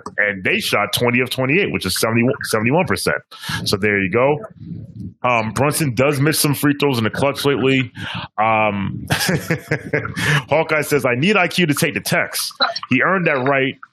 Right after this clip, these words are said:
year one, while Randall Brunson continuously proved they don't have the right." I'm fond of Brunson taking technical fa-, free throws. I, I, he's a pretty good free throw shooter. He is, he is,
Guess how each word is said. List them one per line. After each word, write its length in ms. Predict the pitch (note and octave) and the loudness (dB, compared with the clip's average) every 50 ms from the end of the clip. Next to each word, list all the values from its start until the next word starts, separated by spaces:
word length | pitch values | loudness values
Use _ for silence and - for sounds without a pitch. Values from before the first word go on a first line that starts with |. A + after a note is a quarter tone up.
| _ _ - | _ _ -10
year 280 | G#2 G#2 B2+ D3 D3 | -2 2 2 4 4
one, 360 | C#3 A#2+ A#2+ D3 C#3+ C3 B2+ A#2+ | 2 2 2 2 4 4 4 4
while 200 | B2 A#2+ A2 G#2+ | 4 4 4 4
Randall 300 | A#2 B2+ C#3 D3 C#3+ B2 | 2 2 4 2 2 2
Brunson 460 | F#2 A2 C3 B2+ - - B2 A#2+ A#2 - | 2 2 2 2 2 2 2 2 2 2
continuously 540 | - G#2+ - - C#3+ D3 C#3+ - - C3+ | 0 0 0 0 0 2 2 2 0 -2
proved 260 | A#2+ - B2 B2+ A#2+ A2 | 0 2 2 4 4 4
they 60 | A2 | 2
don't 220 | F#2 C3+ B2+ A#2+ A2 | 2 2 2 2 2
have 160 | A2 G#2+ F#2 | 0 0 0
the 80 | G2+ G2+ | 0 0
right." 260 | G2 E2 E2 D2 - - - - - - - - - _ E3+ | 2 2 2 0 0 -4 -10 -16 -14 -12 -10 -12 -6 _ 0
I'm 200 | G#3 C4+ C#4 A#3+ | 2 2 2 0
fond 300 | - - A#3+ A3 G#3 G3+ | 0 0 2 2 4 2
of 120 | F#3 C3 | 2 0
Brunson 420 | G#2+ A#2 D3 D3 C#3+ - C#3 C3 B2 | 0 0 0 0 2 2 0 0 2
taking 340 | - C#3+ C#3 C#3 C3 B2+ C3 | 2 0 2 2 0 0 2
technical 400 | - C3 A#2+ A#2 F#2 A#2+ A2+ A2 | 0 0 0 0 0 0 0 0
fa-, 220 | - A#2 G#2+ - | 2 0 0 0
free 240 | - - B2+ A#2 G#2+ - | 0 0 0 0 2 2
throws. 320 | A#2 A2 G#2+ G#2 G2 - - A#2+ | 2 4 4 2 0 0 -2 -2
I, 40 | - G#2 - - E3 F3+ | -2 -2 -6 -4 -2 -2
I, 80 | F3+ - - | -2 -2 -2
he's 340 | F3 D3+ C#3 E3+ A#3 G#3 - | -4 0 2 2 2 4 2
a 80 | - A2 - - - - - | 0 -2 -4 -8 -10 -6 -2
pretty 220 | - C#3+ D3 C#3 B2 | 2 2 2 2 2
good 180 | G#2 C3 A#2+ - | 2 0 0 0
free 220 | - B2 A#2 G2 | 0 0 0 2
throw 140 | - G#2+ G#2 | 2 0 0
shooter. 500 | G2 - - G#2 G2+ F#2+ F#2 F#2 F#2 - - _ _ _ _ _ _ _ - | 0 0 0 0 2 2 2 2 0 -4 -10 _ _ _ _ _ _ _ 0
He 200 | D3 F3+ F#3+ C#3 | 2 2 2 4
is, 1300 | C3+ D3 C#3+ C3+ C3 C3 B2+ B2 A#2+ A#2+ A#2 A2+ A2 G2+ F#2+ - - - - - - - - - - - | 4 4 4 4 4 4 4 4 4 2 2 2 0 0 -2 -4 -4 -4 -4 -6 -6 -6 -6 -6 -6 -4
he 340 | - B2+ D#3 D#3+ E3 D#3+ - - | 0 2 4 4 4 4 2 2
is, 1300 | B2+ B2 A#2+ A#2+ A#2+ A#2 A#2 A2+ A2+ G#2 G2 G2+ G2+ F#2+ F#2 F2+ F#2 F2 F2+ F2+ E2+ - - - - | 2 4 4 4 4 4 4 2 2 0 0 0 2 2 2 2 2 0 0 0 -2 -2 -4 -4 -6